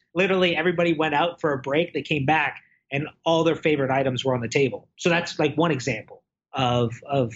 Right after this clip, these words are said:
you know, making people feel kind of seen and valued. Um, you know, creating a very much a, a peer-to-peer environment, uh, also enhances that as well. It's almost like plays into the whole ikea effect of, like, when people contribute to something, they, they're more bought into its value, so to speak.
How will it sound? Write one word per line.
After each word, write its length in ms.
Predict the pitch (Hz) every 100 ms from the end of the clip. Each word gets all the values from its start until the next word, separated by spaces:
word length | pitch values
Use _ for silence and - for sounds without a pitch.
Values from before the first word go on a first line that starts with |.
| - _ -
you 80 | 135
know, 80 |
making 300 | 117 131 127
people 240 | 117 123 110
feel 160 | 139
kind 180 | - 123
of 60 | 113
seen 400 | - 139 131 120
and 120 | 113
valued. 560 | 120 120 120 117 113 110 - _ -
Um, 500 | 120 117 117 113 113 _ -
you 80 | 147
know, 80 |
creating 280 | 123 156 156
a 40 | 135
very 240 | 139 135
much 200 | 131 127
a, 100 | 131 -
a 40 |
peer-to-peer 580 | - - 147 127 - 131
environment, 560 | 117 120 139 139 110 110 _ _ -
uh, 220 | 117 110 -
also 440 | 135 127 131 120 120
enhances 440 | 120 113 123 123 113
that 160 | 120
as 100 | 117
well. 160 | 139 131
It's 100 | 147
almost 180 | 143 127
like 240 | 127 120 - _
plays 200 | 170 151
into 180 | 151 151
the 100 | 131
whole 220 | 139 139
ikea 440 | 139 - - 165 123
effect 480 | 120 117 104 - - _ -
of, 220 | 131 120
like, 220 | 123 120
when 140 | 123 123
people 220 | 143 131
contribute 520 | - 123 156 151 131
to 100 | 135
something, 380 | - 127 120 123
they, 140 | 120 117 -
they're 120 | 143
more 200 | 127 127
bought 280 | 127 117 120
into 480 | 131 123 117 113 110 -
its 140 | 139 127
value, 480 | 117 127 127 104
so 160 | - 127
to 100 | 107
speak. 400 | - 113 104 -